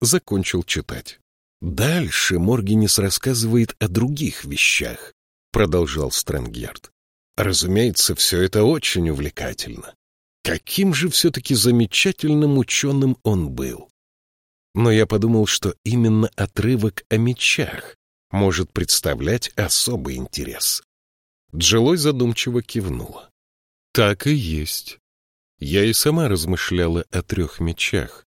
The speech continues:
ставших нашей надеждой. Моргенис, как мне кажется, приводит серьезные доводы,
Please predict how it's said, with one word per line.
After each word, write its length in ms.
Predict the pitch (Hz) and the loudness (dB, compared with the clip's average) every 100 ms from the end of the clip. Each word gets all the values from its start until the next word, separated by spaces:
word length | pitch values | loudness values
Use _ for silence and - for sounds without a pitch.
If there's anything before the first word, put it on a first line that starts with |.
| _ | _
ставших 640 | - - - 73 - 80 - | -4 -2 0 -2 -4 -8 -4
нашей 320 | 82 76 80 | -4 -4 -4
надеждой. 680 | 78 82 87 76 - - - _ _ _ _ _ _ _ | -4 -2 -2 -2 -8 -12 -20 _ _ _ _ _ _ _
Моргенис, 760 | 92 107 156 80 73 58 - - _ _ _ | -2 0 0 -2 -4 -4 -6 -8 _ _ _
как 220 | - 87 92 | -4 -2 0
мне 200 | 95 92 | 0 0
кажется, 460 | 98 85 87 - | 0 -2 -2 -4
приводит 480 | - 98 110 127 135 | -2 -2 0 -2 -2
серьезные 680 | - 113 95 107 120 135 139 | 0 2 2 0 0 0 0
доводы, 560 | 131 185 - - 62 | 0 0 -2 -6 -8